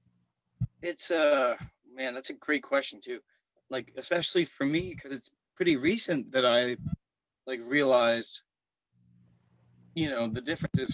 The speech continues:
for myself. Um, like, with the electric stuff,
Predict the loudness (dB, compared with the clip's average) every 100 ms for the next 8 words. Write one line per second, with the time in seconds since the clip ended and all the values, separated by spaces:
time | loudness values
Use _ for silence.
0 | -6 -4 -2 0 0 2 2 2 0 -2
1 | 0 -2 -6 _ _ _ _ _ -2 0
2 | 0 0 -2 -2 _ _ -10 0 4 4
3 | 2 0 -2 -6 _ 4 4 4 -4